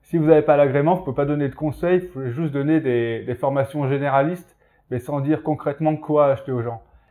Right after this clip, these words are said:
Et comme moi, je dis concrètement ce que j'achète,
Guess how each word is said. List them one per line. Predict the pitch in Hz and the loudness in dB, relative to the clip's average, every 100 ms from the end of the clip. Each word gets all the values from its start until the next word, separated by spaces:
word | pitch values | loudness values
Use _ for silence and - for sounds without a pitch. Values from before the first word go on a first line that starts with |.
| _ | _
Et | 120 | -8
comme | 120 143 | -4 -2
moi, | 147 | -2
je | 131 | -4
dis | 123 120 | -6 -6
concrètement | 147 143 - 139 147 135 | -6 -8 -6 -6 -6 -6
ce | 117 | -8
que | - 139 | -6 -4
j'achète, | 135 123 160 180 - | -2 -2 -2 -4 -8